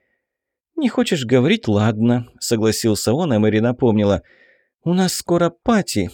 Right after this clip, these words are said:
угощение, то есть. Если поторопимся, то можем успеть всё сделать». «Да, давайте поторопимся. Мы, кстати, можем вам помочь», ответила ей Лена. «Говорите, что надо, мы сделаем. Правильно, Витя?» «Абсолютно правильно, Лена», сказал я.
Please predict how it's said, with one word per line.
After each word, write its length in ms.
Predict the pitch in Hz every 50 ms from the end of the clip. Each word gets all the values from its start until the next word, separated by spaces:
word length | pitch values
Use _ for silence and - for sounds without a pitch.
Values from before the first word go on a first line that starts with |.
| - -
угощение, 600 | 160 139 165 160 - - - 170 139 123 117 107
то 200 | - - 120 110
есть. 260 | 98 92 - - - -
Если 400 | - 110 110 127 110 - - 113
поторопимся, 800 | - 113 107 - - - 190 240 226 - 117 107 - - 113 98
то 180 | - - 123 135
можем 320 | 170 208 220 269 262 -
успеть 480 | - 220 214 - - - 190 196 196 -
всё 300 | - - - 214 208 208
сделать». 580 | 196 180 170 165 165 156 156 165 160 - - _ _ _ _ _ _ _ _ _ _ _ _ _ _ _ -
«Да, 460 | 190 180 160 160 180 214 214 170 151 135
давайте 400 | 151 196 226 262 240 - 196 175
поторопимся. 800 | - 170 - - 165 147 120 110 - 110 107 107 - - 110 107 - _ -
Мы, 160 | 120 143 135
кстати, 340 | - - - - 143 - 135
можем 460 | 123 123 120 117 107 120 127 127 123
вам 180 | 139 151 151 143
помочь», 560 | - 214 220 214 175 117 92 - - - - _
ответила 520 | - 113 104 - - 120 - - 110 110
ей 280 | 104 98 101 117 113 120
Лена. 360 | 120 120 107 101 95 101 92 - _ _ _ -
«Говорите, 500 | - 143 135 196 226 262 269 247 - 220
что 240 | 196 - - 196 190
надо, 260 | 190 185 180 170 160
мы 140 | 143 147 156
сделаем. 640 | 147 131 117 117 135 160 160 147 147 143 143 139 127
Правильно, 500 | - 160 214 247 254 254 240 214 190 151
Витя?» 380 | 123 107 90 - - - - _ _ _ _ _ _ _ _ _ -
«Абсолютно 1000 | 107 113 117 92 - - - - 110 110 113 131 185 208 208 - - 170 180 170
правильно, 560 | - - - 123 160 175 170 170 165 156 160
Лена», 340 | 156 143 143 127 104 95 95
сказал 380 | 87 - - 110 104 120 127 120
я. 240 | 110 104 85 78